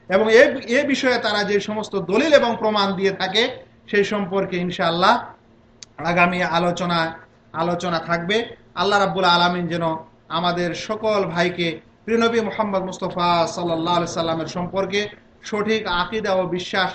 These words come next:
রাখার তৌফিক দান করেন। আল্লাহ রাসূল সাল্লাল্লাহু আলাইহি সাল্লামের যেটা প্রকৃত মর্যাদা, সেটা অবশ্যই বজায় রাখার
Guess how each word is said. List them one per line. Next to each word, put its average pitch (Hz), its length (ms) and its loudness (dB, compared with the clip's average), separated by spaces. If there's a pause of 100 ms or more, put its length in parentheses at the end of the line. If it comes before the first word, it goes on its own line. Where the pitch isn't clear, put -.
(100)
রাখার 165 360 -2
তৌফিক 151 300 -8 (100)
দান 143 160 -2
করেন। 131 260 -8 (840)
আল্লাহ 214 200 4
রাসূল 226 260 0
সাল্লাল্লাহু 208 480 2
আলাইহি 214 200 -2
সাল্লামের 202 300 0
যেটা 190 220 0
প্রকৃত 262 440 -2
মর্যাদা, 190 580 2 (380)
সেটা 202 160 0
অবশ্যই 196 600 4 (160)
বজায় 185 360 0
রাখার 170 260 0